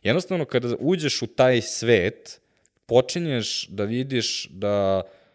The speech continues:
su, da je to čitava jedna klasa ljudi koja je izgubila malo dodir sa realnošću.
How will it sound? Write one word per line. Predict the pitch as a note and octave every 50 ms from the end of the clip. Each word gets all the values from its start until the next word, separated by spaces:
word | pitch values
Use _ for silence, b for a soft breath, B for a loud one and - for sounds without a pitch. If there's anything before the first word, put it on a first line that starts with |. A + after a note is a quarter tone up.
| b b b b
su, | - - - - - G#2 G2+ G2 F#2+ F#2+ E2+ -
da | G2+ G#2
je | G2+
to | - - B2+
čitava | B2 C#3 C3+ - C3+ B2 A#2+
jedna | A#2+ A2+ A#2+
klasa | - - A#2 A2+ A2+ - - G#2+
ljudi | G2+ G2+ G#2 G#2+ G#2 G2+
koja | - - - F#2+ F#2+ F#2+ F#2 F#2 F#2 F2+ F2+ F2 F2 E2 - _ _ -
je | F#2+ G2+ F#2+
izgubila | F#2 F#2 G2+ G#2 G#2 A2 G2+ G2
malo | F#2+ F#2+ F#2+ F2+
dodir | E2+ F#2 F2+ E2 F2+
sa | - - -
realnošću. | D#2+ D#2+ D#2 D2+ D2+ D2+ D2+ D2+ - - - C3 D#3